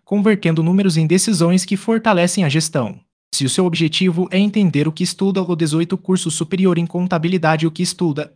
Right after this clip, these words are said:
este curso oferece exatamente a base prática e estratégica que você precisa.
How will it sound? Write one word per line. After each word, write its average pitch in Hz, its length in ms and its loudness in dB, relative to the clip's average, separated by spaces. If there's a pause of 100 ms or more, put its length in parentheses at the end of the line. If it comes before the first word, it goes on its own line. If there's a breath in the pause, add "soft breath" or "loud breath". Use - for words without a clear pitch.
este 135 300 -4
curso 170 320 -2
oferece 175 460 0
exatamente 190 600 0
a 156 60 2
base 165 340 2
prática 156 600 -4
e 180 100 -4
estratégica 175 680 -2
que 156 140 -6
você 165 240 -2
precisa. 120 640 -4